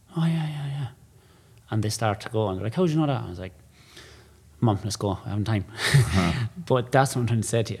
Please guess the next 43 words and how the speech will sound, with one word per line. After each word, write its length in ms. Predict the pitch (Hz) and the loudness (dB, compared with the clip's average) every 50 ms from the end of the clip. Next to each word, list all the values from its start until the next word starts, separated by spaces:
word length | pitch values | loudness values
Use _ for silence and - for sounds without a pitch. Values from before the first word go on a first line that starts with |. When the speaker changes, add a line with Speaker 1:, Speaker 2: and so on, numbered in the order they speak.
| - - | -6 -2
Speaker 1:
I 140 | 110 113 | 0 0
did 280 | 113 - - 139 143 131 | 0 2 2 2 4 4
all 200 | 131 123 120 117 | 4 4 2 2
those 240 | 110 110 107 101 101 | 0 0 -2 -2 -4
exact 520 | 98 87 - 117 - 139 135 147 - - | -8 -8 -8 -8 -6 -4 -4 -6 -2 0
exercises 480 | 139 127 - - - 110 110 107 98 101 | 0 0 0 -2 0 0 0 0 0 0
you 100 | 113 110 | -2 0
did. 240 | - 120 123 117 - | 0 0 -2 -2 -8
Like, 140 | - - - - - | -16 -18 -20 -16 -10
that's 140 | - 113 113 | -8 -6 -4
what 40 | |
I'm 40 | 113 104 | -4 -4
trying 120 | 117 107 | -4 -4
to 60 | - | -4
say. 200 | - 120 113 - - - - - _ - _ _ - _ | -4 -4 -6 -6 -8 -20 -20 -20 _ -20 _ _ -8 _
Done 120 | - 143 151 | 2 2 4
them 100 | 151 147 | 4 4
all. 220 | 147 127 101 95 - - - - - - _ _ - | 2 2 0 -4 -8 -16 -20 -20 -20 -20 _ _ -6
And 160 | - 120 113 | -4 -2 0
then 100 | 113 113 | 0 0
you're 120 | 110 107 104 | 0 0 -2
still 360 | - - - - 165 175 170 | -4 -6 -4 -2 0 2 2
broken 380 | 147 135 117 98 - - 107 90 | 2 2 0 -2 -2 -4 -6 -6
up. 180 | 82 - - - - - - - - - - - - | -6 -8 -16 -20 -20 -20 -20 -20 -20 -20 -20 -8 -4
And 100 | 110 107 | -2 0
you're 80 | 107 | 0
like, 220 | 107 110 107 107 - | 0 0 -2 -4 -6
"I 100 | - - | -18 -18
fucking 480 | - - - - 120 104 - - 95 90 - | -20 -20 -14 -12 -12 -12 -12 -14 -16 -16 -12
bollocks. 280 | - 87 78 - - - | -14 -14 -14 -14 -10 -10
Like, 100 | 107 101 | -10 -6
how 160 | - 117 117 | -2 0 2
am 100 | 120 117 | 2 2
I," 220 | 110 104 104 101 107 - - - - - - - - - - - - - - - - | 2 -2 -4 -6 -8 -14 -20 -20 -20 -20 -20 -20 -20 -20 -20 -20 -20 -20 -20 -4 0
you 80 | 110 | 2
know, 100 | 110 104 | 2 2
and 100 | 101 98 | 2 4
that's 200 | - 135 131 - | 4 4 4 4
where 80 | - 113 | 0 0
the 60 | 110 | 0
frustration 440 | - 117 107 - 113 101 - - 90 | -2 -2 0 2 2 0 2 -2 -4
kicks 220 | - 85 - - | -6 -6 -10 -10
in. 80 | 95 | -12